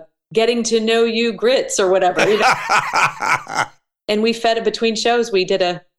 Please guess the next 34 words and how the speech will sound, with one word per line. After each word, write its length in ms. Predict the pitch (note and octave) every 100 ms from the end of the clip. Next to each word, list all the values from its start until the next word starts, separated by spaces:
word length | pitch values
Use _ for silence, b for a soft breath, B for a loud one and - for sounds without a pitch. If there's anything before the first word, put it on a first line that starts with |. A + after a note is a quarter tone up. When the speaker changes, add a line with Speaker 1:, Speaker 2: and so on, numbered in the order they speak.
| _ -
Speaker 1:
my 100 | F#3+
whole 280 | - C#4+ D4
family, 400 | C#4+ C#4 G3+ E3
you 60 |
know, 120 | E3+ D#3+
cousins, 440 | - G#3 G#3+ G#3
aunts, 240 | - F3+
and 80 | F3+
uncles, 280 | F3 F3+ E3+ _ F3+
we 80 |
made 300 | F3+ F#3 G3+ G3
all 260 | - F#3+
this 200 | G3+ G3+
food. 480 | - G#3+ F#3+ D#3 D#3 _ D3+
Speaker 2:
A 100 | D3+
farm-style 800 | - E3+ F3 D#3+ E3 D#3+ D#3
dinner? 420 | C#3+ D3+ F3 A3 - _ _ _ -
Speaker 1:
Yeah, 180 | C4+ C#4
and 140 | A3+
brisket 340 | G#3 C4 - C#4
from 200 | C4 A#3+
our 160 | A3+ G#3+
own 460 | A3 A3+ A3 G#3+ - -
beef. 480 | F#3+ C4 - - - A3+
Speaker 2:
Ah! 440 | A#3+ C4+ - - _ _ _ _ _ -
Speaker 1:
My 60 | G#3+
Speaker 2:
Oh, 60 |
Speaker 1:
dad 240 | F#3+ - -
would 40 |
Speaker 2:
how 120 | D3+ D#3
Speaker 1:
do 0 |
big 360 | F#3 A3+ A3+
old 80 | A#3
Speaker 2:
extraordinary. 720 | A3 C4 F#3+ C3+ G#2 E2+ -